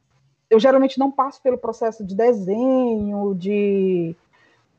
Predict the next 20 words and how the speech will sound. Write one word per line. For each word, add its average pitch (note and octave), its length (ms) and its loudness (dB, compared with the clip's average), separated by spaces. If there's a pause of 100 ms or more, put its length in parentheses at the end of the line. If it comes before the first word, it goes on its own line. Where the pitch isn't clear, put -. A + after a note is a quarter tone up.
(300)
de F#3 120 -2
rabiscar, A3 1040 2
eu G#3+ 120 0
não A3 120 -4
tenho, A#3+ 520 0
não A3+ 180 -6
tenho A3+ 680 -4 (200)
esse G#3 340 0
hábito, F#3+ 300 0
eu G3+ 60 2
geralmente A3+ 380 -2
parto - 360 -6 (200)
direto B3 480 2
pra A#3+ 260 0
construção B3+ 640 -4
dele. G3+ 300 2 (260)
Ele G#3 140 2
vai A3 160 2
ganhando A#3 500 2
forma, G#3+ 920 0